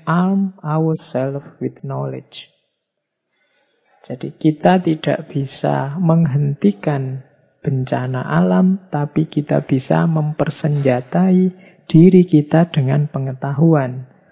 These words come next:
So many lives wouldn't have to be lost if there was enough disaster preparedness. Sehingga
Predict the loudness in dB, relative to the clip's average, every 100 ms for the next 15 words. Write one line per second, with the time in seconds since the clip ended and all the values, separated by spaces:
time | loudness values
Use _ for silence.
0 | _ -14 0 4 4 2 0 -2 -2 -2
1 | -2 -4 -6 0 2 2 0 0 -2 -6
2 | -6 -8 -4 -4 -2 -2 -2 -6 -8 -8
3 | -6 -2 0 0 -2 -4 -6 -6 -2 0
4 | -2 -6 -10 -10 -10 -10 -6 -6 -6 -14
5 | _ _ -2 -2 -2 -4 -2 -4 -6 -10
6 | -12 -14 -20 -20 _ _ _ _ _ _
7 | _ _ _ -8 -6 -6 -8 -6 -4 -2
8 | -2